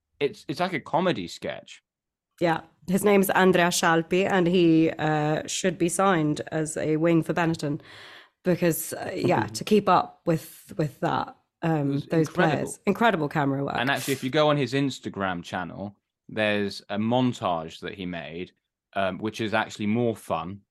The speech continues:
Speaker 1: because it's full of Monty Ione doing brilliant things and Benetton scoring tries and with some cool music in the background. It's very, very impressive.
Speaker 2: Yeah. We shared that
Speaker 1: But
Speaker 2: as well on our socials. We've, look at us supporting cameramen and, and great people.
Speaker 1: But yeah,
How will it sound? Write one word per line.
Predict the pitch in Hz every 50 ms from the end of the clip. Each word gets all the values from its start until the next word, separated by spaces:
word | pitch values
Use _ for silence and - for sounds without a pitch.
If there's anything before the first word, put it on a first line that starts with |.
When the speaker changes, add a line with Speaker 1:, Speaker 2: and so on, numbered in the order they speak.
| _ _ - 131
Speaker 1:
because | 117 104 101 101 - 113 104 101 101 -
it's | 101 92 - -
full | - - 113 107 104
of | 101 92 - - - _ _ _ _ _ _ _ _ _ -
Monty | 117 110 110 104 - 110 101
Ione | 98 101 101 101 98 92
doing | 90 95 95 92 87
brilliant | - 104 104 98 95 95 92 90 82 76
things | - 101 95 92 92 92 92 90 92 98
and | 92 90 82
Benetton | 110 107 104 98 98 - 95 87 82
scoring | - - - 92 90 85 82 82 80
tries | - - 90 80 80 78 78 76 - _ _ _ _ _ -
and | 95 92 92 92
with | 85 -
some | - 95 95 90
cool | - - 113 95
music | 90 92 92 92 87 90 85 -
in | 85 85
the | 82
background. | 82 90 90 - - - 80 78 78
It's | 69 -
very, | - 139 139 95 85
very | 76 82 78 80
impressive. | 76 78 - 98 87 82 - - - - _
Speaker 2:
Yeah. | - - - - - - - _ _ _ _ _ -
We | 220 226
shared | - - 269 233
that | 220 208
Speaker 1:
But | 202
Speaker 2:
as | 202 -
well | 226 208
on | 185 165
our | 151 143
socials. | - - 143 151 - - 151 156 - -
We've, | 208 214 220
look | 240 269 269 220
at | 180
us | 160 151 - - - _ _ _ _ _ _ _ _
supporting | - - - - - 165 160 - - - 160
cameramen | - 180 170 165 165 156 156 151 147 147
and, | 147 147 147 156 - _ _ -
and | 165 160 143
great | - 151 139 -
people. | - 151 139 - 147 147 - _ _ _ -
Speaker 1:
But | 127 120
yeah, | 135 113 -